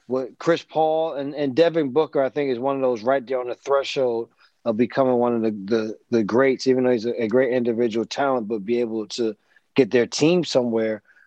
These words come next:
Um, you saw two teams in the finals that took the path of, "We're gonna be good teams." Yes, you have to have star caliber player at some level.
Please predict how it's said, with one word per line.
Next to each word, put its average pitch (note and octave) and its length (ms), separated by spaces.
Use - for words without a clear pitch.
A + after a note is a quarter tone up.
Um, B2 320
you D3+ 140
saw G3+ 280
two F#3 240
teams E3+ 360
in C#3+ 100
the B2+ 180
finals D3+ 560
that C3 320
took - 420
the B2+ 220
path D#3 580
of, A#2 360
"We're C#3 200
gonna F#3 220
be C#3+ 180
good C#3+ 340
teams." C3 420
Yes, E3+ 500
you A#2+ 100
have D3+ 240
to C#3+ 120
have B2+ 300
star C3 400
caliber A#2+ 560
player G2 560
at A#2 180
some C3+ 400
level. G#2+ 460